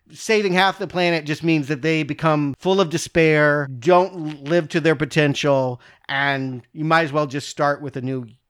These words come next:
universe. So that is what he is going to do. He is going to let them get these gems and wield that power, and then he will sneak in there and utilize it to create the world that will be grateful to him.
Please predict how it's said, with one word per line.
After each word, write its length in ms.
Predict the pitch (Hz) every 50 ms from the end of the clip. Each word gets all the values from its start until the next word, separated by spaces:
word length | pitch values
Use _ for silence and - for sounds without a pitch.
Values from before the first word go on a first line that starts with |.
| _ _
universe. 520 | - 147 143 135 113 - - - - - -
So 100 | 139 131
that 300 | 135 160 175 180 180 - -
is 180 | 151 147 131 127
what 240 | 131 151 143 131 139
he 160 | 135 147 143
is 100 | 135 -
going 300 | - 143 135 135 135 127
to 80 | 131 127
do. 280 | 117 123 123 117 120
He 140 | 123 131 151
is 100 | 147 127
going 320 | - 156 156 156 151 151 135
to 360 | - - 147 143 135 135 120 - _ _ _ _ _ -
let 280 | 131 180 196 202 -
them 200 | 170 185 175 165
get 240 | 139 151 208 233 -
these 220 | 175 165 156 120
gems 680 | 110 123 135 135 123 117 113 123 131 131 - - - - - -
and 300 | 131 135 143 143 139 139
wield 260 | 185 233 220 190 160
that 220 | 165 143 139 -
power, 600 | 151 143 131 123 120 120 117 117 113 110 113 110 - - _ _ _
and 420 | 127 135 135 131 135 131 131 120
then 140 | 131 143 139
he 220 | 139 127 147 151 143
will 220 | 135 135 127 127
sneak 360 | - - - 160 160 151 -
in 180 | 151 143 135 131
there 460 | 135 131 127 123 127 123 131 123 - -
and 140 | 120 113 120
utilize 440 | 123 120 107 107 104 98 104 104 -
it 240 | 113 101 - _ -
to 180 | - 127 117 101
create 440 | - - 123 117 120 113 107 - _ -
the 120 | 135 131
world 280 | 127 127 135 131 127 113
that 160 | 127 113 104
will 80 | 135
be 140 | 120 127 117
grateful 400 | 104 - 120 110 95 - 98 90
to 160 | - 98 85
him. 240 | - 82 - - -